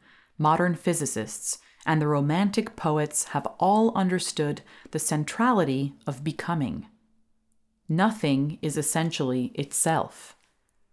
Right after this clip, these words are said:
Everything is always on the road from one state to another. Identity,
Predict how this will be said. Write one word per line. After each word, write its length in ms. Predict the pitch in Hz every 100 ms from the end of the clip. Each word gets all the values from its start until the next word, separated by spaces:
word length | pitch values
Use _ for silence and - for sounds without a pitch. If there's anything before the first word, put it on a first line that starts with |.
| _ _
Everything 640 | 190 202 233 226 226 214 202
is 220 | 160 143
always 500 | 139 160 170 170 165
on 200 | - 151
the 80 | 143
road 480 | 139 160 170 170 151 - -
from 300 | 147 139 139
one 240 | 175 208
state 520 | 208 - 202 202 -
to 140 | - 180
another. 460 | 156 131 117 - - _ _ _ _ _ _ _ _ _ _ _ _
Identity, 760 | 151 151 185 180 - - 104 -